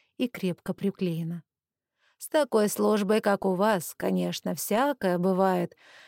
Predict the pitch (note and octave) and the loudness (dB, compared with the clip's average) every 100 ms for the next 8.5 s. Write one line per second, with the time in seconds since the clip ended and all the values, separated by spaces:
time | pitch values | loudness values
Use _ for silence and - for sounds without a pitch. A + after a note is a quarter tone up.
0 | - - G#3 A#3 A3 G#3+ G3+ - C4 D4 | -12 -2 4 6 6 4 0 -2 0 2
1 | G#3 F3+ G3 F#3+ F#3 G3+ G3 A3 G3+ F#3+ | 2 2 0 0 0 0 0 0 0 0
2 | G3 - A3 F#3+ - G3+ G3 G#3 G3+ G#3 | -2 0 0 0 -2 -4 0 0 0 0
3 | A#3 A#3 G#3 F3 F3 _ _ _ _ - | 0 0 0 -2 -6 _ _ _ _ 0
4 | B3 C#4+ C4 C#4+ - - C4+ C4+ C#4 - | 4 4 4 2 0 2 2 4 2 2
5 | G#3+ G3+ G#3 C4 G#3 F3 F3+ F3 F#3 F#3+ | 2 4 4 2 0 -2 -4 -2 -2 -2
6 | F#3+ G#3 G3+ G3 F#3 F#3 F3 F#3 F#3+ F#3+ | -2 0 0 0 -2 -4 -4 -2 0 0
7 | G3 F#3+ - G3+ F#3+ F3+ F3+ F#3 G3 G3+ | -2 -6 -6 -2 0 0 0 0 2 2
8 | G3 A#3+ F#3 E3 E3 | 0 0 -2 -6 -12